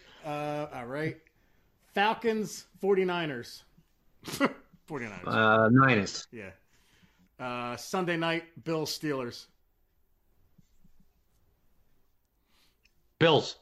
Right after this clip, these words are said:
Speaker 2: There you go. There's another different.
Speaker 1: Uh, yeah, I'll
Speaker 2: Who'd
Speaker 1: go
Speaker 2: you go with?
Speaker 1: I'll go Steelers.
Speaker 2: Okay.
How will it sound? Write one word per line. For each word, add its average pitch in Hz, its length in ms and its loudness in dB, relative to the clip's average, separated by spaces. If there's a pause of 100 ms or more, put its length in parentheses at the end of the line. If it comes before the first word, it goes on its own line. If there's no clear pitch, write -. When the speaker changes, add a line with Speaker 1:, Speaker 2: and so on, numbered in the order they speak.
(140)
Speaker 2:
There 135 100 4
you 104 100 2
go. 98 260 -4
There's 131 120 2
another 113 180 4
different. 107 300 -6 (1700)
Speaker 1:
Uh, 135 720 -4 (760)
yeah, 127 160 -6
I'll 123 60 -4
Speaker 2:
Who'd 254 80 0
Speaker 1:
go 277 40 4
Speaker 2:
you 302 140 6
go 247 80 8
with? 120 100 4 (260)
Speaker 1:
I'll 240 120 6
go 196 60 2
Steelers. 101 460 -8 (1400)
Speaker 2:
Okay. 98 100 -10